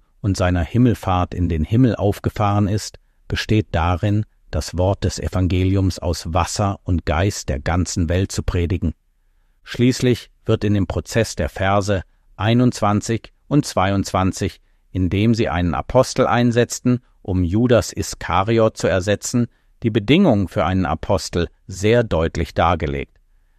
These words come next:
Es musste jemand sein, der, wie es heißt, von den Männern, die mit uns gegangen sind in all der Zeit, in welcher der Herr Jesus bei uns ein- und ausging, anfangend von der Taufe Johannes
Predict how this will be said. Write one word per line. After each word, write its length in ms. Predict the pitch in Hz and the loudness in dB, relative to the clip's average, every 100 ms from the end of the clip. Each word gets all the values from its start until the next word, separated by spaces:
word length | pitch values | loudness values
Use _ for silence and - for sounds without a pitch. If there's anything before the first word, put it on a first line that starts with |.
| _ | _
Es 200 | 120 - | -6 0
musste 340 | 170 - - | 4 4 2
jemand 400 | 107 87 80 78 | 0 2 2 0
sein, 400 | - 85 85 82 - _ - | -2 -2 0 -2 -6 _ -2
der, 380 | 95 95 92 - | 0 2 0 -2
wie 180 | - 85 | -4 -2
es 200 | 73 - | -2 -2
heißt, 400 | 95 98 - - _ _ _ - | 0 0 -2 -10 _ _ _ -6
von 200 | 110 98 | 0 0
den 160 | 95 | 2
Männern, 440 | 98 117 135 135 127 - | 2 2 4 2 -2 -4
die 80 | 104 | -2
mit 180 | 98 - | 0 0
uns 240 | 120 131 | 0 0
gegangen 460 | - 98 98 104 101 | -2 0 2 2 2
sind 300 | 101 101 98 | 0 0 0
in 180 | 92 92 | -2 -2
all 260 | 92 117 | 0 2
der 180 | 120 117 | 2 0
Zeit, 440 | - 92 87 85 - _ _ 107 | 0 0 0 -2 -12 _ _ -4
in 140 | 95 | 0
welcher 340 | 95 107 - 104 | 2 0 0 0
der 140 | 95 | 0
Herr 180 | 87 90 | 0 -2
Jesus 600 | 87 95 107 104 95 - | 0 0 0 0 -2 -2
bei 200 | 92 92 | -2 0
uns 220 | 85 - | 0 -2
ein- 260 | - 104 117 | -2 0 2
und 180 | 107 | 2
ausging, 540 | - 95 - - 92 90 _ _ _ - | 0 0 -2 -2 -2 -2 _ _ _ 0
anfangend 580 | 113 113 110 101 101 | 2 2 2 2 0
von 160 | - 95 | 0 -2
der 180 | 87 78 | -2 -2
Taufe 400 | - 98 101 110 | -2 0 0 0
Johannes 600 | 98 87 95 95 92 - | 0 0 0 0 0 -6